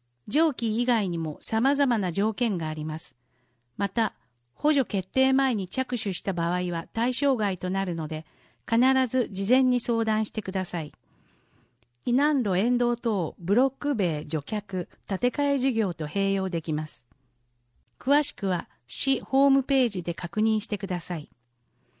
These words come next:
周南市スペース住宅で検索、キューアールコードがあります。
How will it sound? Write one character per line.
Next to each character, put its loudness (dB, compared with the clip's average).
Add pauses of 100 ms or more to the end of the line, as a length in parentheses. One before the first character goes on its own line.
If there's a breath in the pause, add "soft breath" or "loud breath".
(460)
周 0
南 2
市 -6 (200)
ス -14
ペ 0
ー -4
ス -10
住 0
宅 -4
で -4
検 -2
索、 -6 (320)
キ -2
ュ 2
ー 2
ア 2
ー 2
ル -4
コ 2
ー 0
ド -2
が -2
あ -6
り -6
ま -6
す。 -18